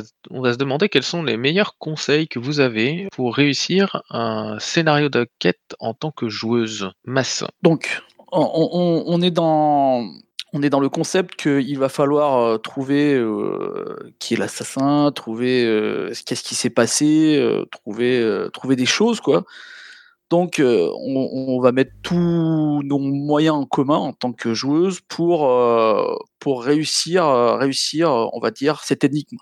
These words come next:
Speaker 2: Parce qu'en fait, c'est, c'est ni plus ni moins qu'une énigme qu'on va essayer de, de résoudre en interrogeant des gens, bon, en, en devenant, entre guillemets, euh, un, un policier, un enquêteur.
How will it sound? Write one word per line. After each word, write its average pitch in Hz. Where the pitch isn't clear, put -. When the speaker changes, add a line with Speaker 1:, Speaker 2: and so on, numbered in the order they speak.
Speaker 2:
Parce -
qu'en -
fait, 117
c'est, -
c'est -
ni 113
plus 123
ni 127
moins 143
qu'une 123
énigme 135
qu'on 113
va 113
essayer 131
de, 120
de -
résoudre 127
en 123
interrogeant 110
des 107
gens, 127
bon, 107
en, -
en 123
devenant, 127
entre 127
guillemets, 147
euh, 123
un, 110
un 113
policier, 135
un 123
enquêteur. 160